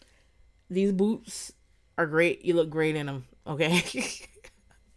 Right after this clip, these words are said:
Yes, you do like a child prostitute. Mm-hmm, mm-hmm. Yes, you do. But, uh, that's the look you were going for? Okay, cool. <laughs> Uh, but,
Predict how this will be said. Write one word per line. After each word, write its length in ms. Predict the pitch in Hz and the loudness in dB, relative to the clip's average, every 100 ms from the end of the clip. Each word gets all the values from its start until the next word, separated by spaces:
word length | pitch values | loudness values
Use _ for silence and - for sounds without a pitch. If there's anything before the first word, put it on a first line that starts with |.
| - - - _ | -20 -20 -20 _
Yes, 280 | 226 220 - | 0 2 0
you 60 | 170 | 2
do 140 | 175 | 4
like 200 | 160 160 | 4 0
a 60 | 135 | 0
child 280 | 160 147 | 2 0
prostitute. 480 | - 147 - - - | 0 -2 -2 -6 -8
Mm-hmm, 460 | 160 170 233 240 190 | -6 -6 -6 -6 -6
mm-hmm. 200 | 190 240 | -6 -4
Yes, 240 | 220 180 - | -2 -2 0
you 60 | |
do. 140 | 170 151 - - - - | -2 -4 -10 -18 -20 0
But, 460 | - 247 247 214 - - - _ _ | 8 10 10 6 4 -12 -20 _ _
uh, 340 | - 156 151 160 | -8 -6 -4 0
that's 200 | 165 175 | 2 4
the 60 | 202 | 4
look 120 | 196 | 6
you 60 | 226 | 6
were 60 | |
going 240 | 202 226 247 | 6 6 4
for? 160 | 269 | 4
Okay, 180 | 254 202 | 4 4
cool. 340 | - 214 175 - - | 2 6 6 4 -12
<laughs> 160 | - - | -6 2
Uh, 160 | 196 202 180 - | 4 4 0 -2
but, 340 | 285 - 285 | -4 -4 -8